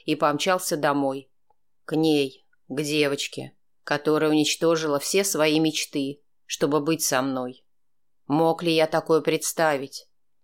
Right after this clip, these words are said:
Да никогда. Я даже не верил, что она оставит карьеру. А теперь? А теперь я просто не знал, что делать с тем, что она обрушила на меня.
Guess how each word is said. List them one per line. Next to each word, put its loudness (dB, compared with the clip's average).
Да 2
никогда. 0
Я 2
даже 0
не 0
верил, 4
что -2
она 2
оставит -2
карьеру. -4
А -4
теперь? -4
А -6
теперь -2
я 2
просто -2
не 2
знал, 0
что -4
делать 0
с -2
тем, -2
что 0
она 4
обрушила 0
на 2
меня. 0